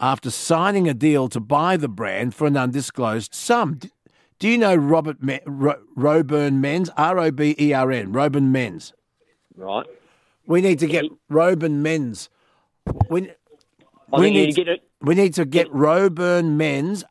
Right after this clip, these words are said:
Speaker 1: R O B E R N, Menz, South Australian confectioner.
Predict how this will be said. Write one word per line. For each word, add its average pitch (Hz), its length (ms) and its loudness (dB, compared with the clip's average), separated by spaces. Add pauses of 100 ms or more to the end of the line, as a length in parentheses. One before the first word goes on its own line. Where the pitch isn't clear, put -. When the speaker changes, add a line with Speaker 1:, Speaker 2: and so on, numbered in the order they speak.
(120)
Speaker 1:
R 160 260 2
O 165 160 2
B 139 300 0
E 151 140 2
R 135 200 0
N, 127 240 0
Menz, 143 540 -4 (320)
South 160 340 0
Australian 147 480 -2
confectioner. 160 800 -6